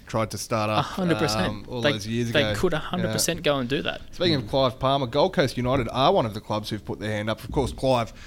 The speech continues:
Speaker 1: no longer owns them, uh, but, uh, Aidan Munford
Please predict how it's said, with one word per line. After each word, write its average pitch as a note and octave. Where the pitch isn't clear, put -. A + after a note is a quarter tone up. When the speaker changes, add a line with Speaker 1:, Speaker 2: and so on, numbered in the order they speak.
Speaker 1:
no C#3+
longer B2
owns A#2+
them, G2+
uh, A#2+
but, A#2+
uh, B2
Aidan E3+
Munford D3